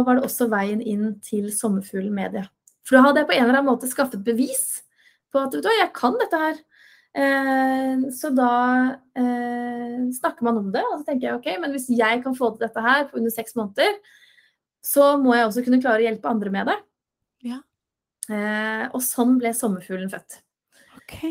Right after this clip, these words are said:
Speaker 1: Eh, rett og
Speaker 2: Ja,
Speaker 1: slett. Da
Speaker 2: fordi
Speaker 1: kjøpte jeg domenet i tjue-, i tjue sytten, så det bare et halvt år etter By All Things, så kjøpte jeg sommerfuglen dot N O. Ehm,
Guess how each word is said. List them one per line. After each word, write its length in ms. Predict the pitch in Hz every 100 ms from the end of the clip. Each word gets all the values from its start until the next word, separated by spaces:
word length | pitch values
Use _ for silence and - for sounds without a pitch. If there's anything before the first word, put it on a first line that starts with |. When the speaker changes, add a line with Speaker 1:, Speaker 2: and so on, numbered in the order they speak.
| - _ _ _ -
Speaker 1:
Eh, 960 | 208 208 208 202 202 208 208 202 202 202
rett 120 | 202
og 40 | 254
Speaker 2:
Ja, 240 | 269 330
Speaker 1:
slett. 280 | - - - _
Da 160 | - 254
Speaker 2:
fordi 200 | 277 294
Speaker 1:
kjøpte 240 | 233 214
jeg 120 | 208
domenet 460 | 254 254 214 180 226
i 100 | 247
tjue-, 200 | 240 -
i 100 | 233
tjue 220 | - 220
sytten, 460 | 202 208 - 262 330 _ _ _ _
så 80 | 233
det 120 | 220
bare 180 | 226 233
et 80 | 254
halvt 300 | - 226 226
år 120 | 214 214
etter 220 | - 208
By 140 | 202 196
All 120 | 190
Things, 260 | 247 427 -
så 140 | 269
kjøpte 240 | 254 254 202
jeg 80 | 202
sommerfuglen 480 | 202 - 190 214
dot 160 | 208 -
N 160 | - -
O. 100 | - _ _ _ _ _ _ -
Ehm, 960 | 202 202 202 202 202 202 202 208